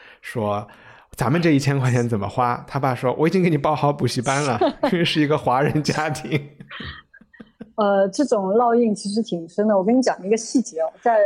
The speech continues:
Speaker 2: 在日本拍那个幼儿园的时候，
Speaker 1: 嗯。
Speaker 2: 我们没有拍那个东西啊，就是，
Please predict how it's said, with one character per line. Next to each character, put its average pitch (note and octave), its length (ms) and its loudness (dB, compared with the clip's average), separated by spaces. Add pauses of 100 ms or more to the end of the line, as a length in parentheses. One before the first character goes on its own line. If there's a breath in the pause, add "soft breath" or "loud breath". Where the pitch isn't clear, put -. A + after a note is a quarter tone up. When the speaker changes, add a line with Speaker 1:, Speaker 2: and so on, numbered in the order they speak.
(320)
Speaker 2:
在 A#3+ 160 0
日 D4 120 4
本 A#3 180 0 (120)
拍 G#3 100 0
那 G#3 80 -2
个 G#3 80 -4
幼 G#3 140 4
儿 F#3 60 2
园 E3 160 -2
的 F#3 80 -18
时 F#3 120 -8
候， F3 60 -2
Speaker 1:
嗯。 F3 40 -4
Speaker 2:
我 F3+ 40 -2
们 G#3+ 120 2
没 A#3+ 120 4
有 C4+ 120 4
拍 A3+ 280 -4
那 B3 100 -2
个 F#3 80 0
东 F3 160 -8
西 F3+ 140 -14
啊， F3 60 -8 (100)
就 G3 80 -12
是， G3+ 200 0